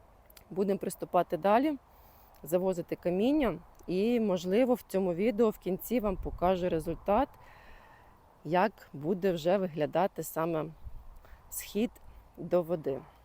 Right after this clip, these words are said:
Мені весь час, коли я ось так знімаю, хочеться сказати, що я на морі. Так, не тільки подільський камінь, він тут буде основний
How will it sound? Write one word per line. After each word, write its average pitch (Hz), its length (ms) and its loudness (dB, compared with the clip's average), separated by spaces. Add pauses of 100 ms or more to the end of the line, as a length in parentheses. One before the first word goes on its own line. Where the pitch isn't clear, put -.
(800)
Мені 226 260 2
весь 202 260 0
час, 220 360 4
коли 190 220 2
я 190 120 8
ось - 200 -2
так 180 240 2
знімаю, 226 560 2 (100)
хочеться 190 360 -4
сказати, 233 540 -4
що - 180 -8
я 202 200 4
на 202 160 0
морі. 180 400 0 (600)
Так, 175 280 2
не 233 160 0
тільки 311 420 0
подільський 226 580 -2
камінь, 208 640 2
він 214 220 -2
тут 180 160 -8
буде 175 400 -4
основний 202 960 0